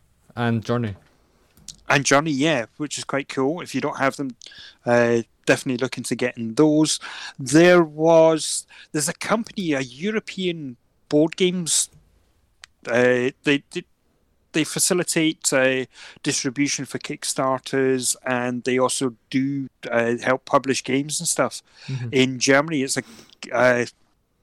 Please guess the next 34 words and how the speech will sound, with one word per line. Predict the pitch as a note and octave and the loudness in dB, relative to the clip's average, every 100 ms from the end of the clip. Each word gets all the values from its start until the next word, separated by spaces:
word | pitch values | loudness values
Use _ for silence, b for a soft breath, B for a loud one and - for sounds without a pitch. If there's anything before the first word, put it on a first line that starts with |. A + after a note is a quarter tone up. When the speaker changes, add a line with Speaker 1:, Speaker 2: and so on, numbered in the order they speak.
| _ _ - - | _ _ -8 -4
Speaker 2:
a | A#2+ | 2
website | D#3+ - D#3+ C#3+ | 2 2 -2 -2
called | - C3+ B2 | -6 -6 -4
Nice | C3 C#3 - | -6 -4 -6
Game | - C#3 E3 | -4 -6 -4
Shop. | - C#3+ - - | -4 -4 -4 -6
Speaker 1:
Yeah. | G#2 F#2 - B B | -2 -2 -4 B B
Speaker 2:
Uh, | A#2+ B2 B2 | 0 2 0
Speaker 1:
This | C3+ - C3+ | -6 -4 -2
Speaker 2:
it's | C3 | 2
Speaker 1:
is | C#3 | 4
Speaker 2:
a | C3+ A#2 | 6 6
Speaker 1:
a | |
lot | A2+ A2 | 4 2
of | G2+ | 2
imports | G#2+ G2+ A2 G#2 - | -2 -2 -4 -4 -6
from, | - G2 G2 | -8 -6 -6
like, | F#2+ - | -6 -8
Korea | - F#2 G2+ | -6 -4 -2
and | G2 | -4
Japan, | G2 - F#2 F#2 F#2+ | -8 -8 -8 -8 -10
which | G2 G#2+ | -10 -8
I | |
think | G2 F#2 | -6 -6
is | F#2+ | -4
what | F#2+ | -2
Speaker 2:
Yes. | F#2+ - - | -2 0 0
Speaker 1:
we | F#2+ | 0
have | F#2 | 0
mostly | G#2+ G2 - A2 | -2 -4 -6 -8
used | G2+ A2 | -8 -8
them | G#2+ | -10
for. | B2 A#2 _ B B B B B | -10 -12 _ B B B B B
Speaker 2:
Yeah. | D#3 D3+ | 2 2